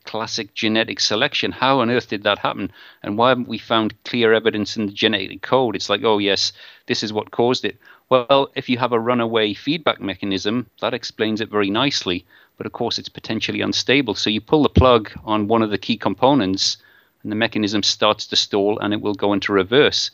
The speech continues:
slowly at first, you know, the opposite, and eventually pick up speed as, as our, as our juvenile neocortex begins to lose its juvenility. It begins to produce a less juvenile neuroendocrine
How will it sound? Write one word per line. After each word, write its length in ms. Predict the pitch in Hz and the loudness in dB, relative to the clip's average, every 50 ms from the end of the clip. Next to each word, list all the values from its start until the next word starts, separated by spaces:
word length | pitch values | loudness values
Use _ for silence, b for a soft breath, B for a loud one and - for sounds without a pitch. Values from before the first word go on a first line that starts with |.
| _ _ _ - | _ _ _ -6
slowly 640 | - - - - 117 113 120 127 127 123 120 107 | -4 -2 0 4 6 6 6 6 6 4 2 0
at 80 | - - | -2 -4
first, 560 | - - 101 90 98 143 - - - - - _ _ _ _ _ _ _ - | -4 -2 0 2 2 2 0 -2 -4 -8 -16 _ _ _ _ _ _ _ -8
you 80 | 110 104 | -6 -4
know, 100 | 98 95 | -2 0
the 120 | 98 101 | 2 2
opposite, 460 | 110 113 110 - 95 - 104 110 - _ b b b b b b b b | 2 2 2 0 -2 0 0 -2 -4 _ b b b b b b b b
and 140 | - 101 104 | -2 2 2
eventually 680 | 101 95 101 113 120 139 147 - - - 95 95 107 104 | 2 2 4 4 4 4 4 2 2 -2 0 -2 -4 -4
pick 260 | - - - 113 - | -6 -6 -8 -6 -4
up 140 | 101 - - | -4 -4 -4
speed 480 | - - - - 131 139 117 95 - - - - | -4 -4 -2 0 0 0 0 -2 -6 -10 -10 -6
as, 200 | 98 104 95 - | -6 -4 -4 -2
as 200 | - 110 101 98 | -2 0 2 4
our, 300 | 104 101 101 98 101 95 95 b b b b b b b b b b _ - | 6 6 6 6 4 2 -2 b b b b b b b b b b _ -10
as 160 | - 117 101 110 | -8 -4 0 2
our 200 | 104 101 101 101 | 4 4 4 2
juvenile 580 | 98 - 127 123 123 117 117 110 107 104 104 104 | 2 4 4 4 6 6 4 4 6 4 4 4
neocortex 840 | 107 110 107 101 - - - 113 107 - - 117 101 - - - - _ - | 4 2 2 0 0 2 2 2 2 2 0 -2 -2 0 -2 -8 -8 _ -8
begins 380 | - 107 104 113 113 107 - - | -8 -2 0 0 0 0 0 -4
to 120 | - 110 | -4 -4
lose 320 | 104 104 117 117 113 104 113 | -4 -2 0 0 0 0 -2
its 180 | - - - | -4 -6 -6
juvenility. 840 | - - 117 104 98 98 101 107 139 156 127 - - 87 98 127 - _ _ _ _ _ _ _ _ _ _ _ _ _ _ _ - | -4 -2 -2 0 2 2 2 4 4 4 2 0 -2 -6 -6 -6 -8 _ _ _ _ _ _ _ _ _ _ _ _ _ _ _ -10
It 140 | 120 - - | -10 -8 -8
begins 360 | - 98 104 110 107 101 - - | -10 -4 -2 0 0 0 -2 -4
to 100 | - - | -8 -14
produce 580 | _ - - 107 90 95 101 101 95 - - - | _ -8 -8 -8 -6 -4 -2 0 0 0 0 0
a 160 | 107 101 98 | 0 0 0
less 340 | 95 98 101 98 - - - | 2 2 2 2 2 0 -4
juvenile 640 | - - 110 104 101 104 104 101 95 95 95 95 98 | -2 0 0 2 2 4 4 4 4 4 4 4 4
neuroendocrine 920 | 98 92 95 101 98 98 104 120 160 151 - - - 113 104 98 92 90 | 2 2 2 2 4 4 4 4 2 0 -2 0 2 2 2 4 2 0